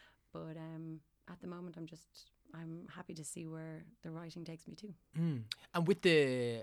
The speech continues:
Speaker 2: that's, that's really exciting with the hum-, well, all of it's really exciting, but with the Humour's Abandon and, like, the possibility of a feature film,
Speaker 1: <laughs>
Speaker 2: are they, is that something that you would be also writing the screenplay for, or?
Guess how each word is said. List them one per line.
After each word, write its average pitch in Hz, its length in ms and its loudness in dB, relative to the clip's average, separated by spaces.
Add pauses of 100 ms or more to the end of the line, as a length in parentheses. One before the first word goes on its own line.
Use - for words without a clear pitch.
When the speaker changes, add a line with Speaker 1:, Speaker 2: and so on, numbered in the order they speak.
(120)
Speaker 2:
that's, 139 180 -10
that's - 220 -8
really 131 140 0
exciting 120 200 -2
with 120 80 -2
the - 100 -14
hum-, 131 100 0
well, 131 200 2
all 120 140 -2
of 123 80 -2
it's - 140 -8
really 113 160 -6
exciting, 117 320 -6
but 120 80 -2
with 120 140 -4
the 123 40 -2
Humour's 139 240 2
Abandon 123 440 0
and, 120 120 -2
like, 110 200 -4
the 113 260 -2 (540)
possibility 120 460 2
of 113 180 2
a 113 100 0
feature 127 280 -2
film, 113 300 0 (100)
Speaker 1:
<laughs> 175 100 -6
Speaker 2:
are 143 120 6
they, 143 280 6 (260)
is 139 120 2
that 139 120 2
something 147 160 -2
that 135 80 2
you 135 240 4
would 135 180 4
be 135 160 4
also 131 220 0
writing 135 180 2
the 123 60 0
screenplay 135 440 0
for, 147 460 4
or? 127 300 4